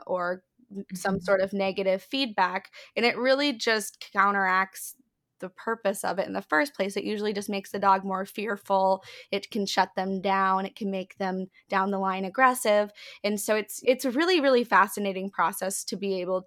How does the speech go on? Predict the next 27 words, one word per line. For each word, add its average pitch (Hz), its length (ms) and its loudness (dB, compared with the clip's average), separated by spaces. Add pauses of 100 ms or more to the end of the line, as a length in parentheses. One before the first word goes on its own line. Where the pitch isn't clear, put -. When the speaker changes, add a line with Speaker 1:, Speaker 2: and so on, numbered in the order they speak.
Speaker 1:
to 180 320 -4 (180)
get 202 200 -2
to - 100 -2
watch 214 320 0
over 196 200 -2
and 196 120 -2
over 185 180 -4
and 185 100 -6
over 185 240 -2
again. 240 440 0 (360)
And 202 360 2
the 202 160 -2
changes 214 580 -2
Speaker 2:
Yeah. 220 80 2
Speaker 1:
that 202 40 2
I 196 180 4
get 196 280 -2
to - 140 -6
see 196 320 -4
in 180 380 -8 (200)
dogs 180 440 -2
are 180 400 -4 (360)
so 254 320 0
heartwarming. 185 800 0
And 185 320 -6 (540)
yeah, 208 260 6
it, 220 320 2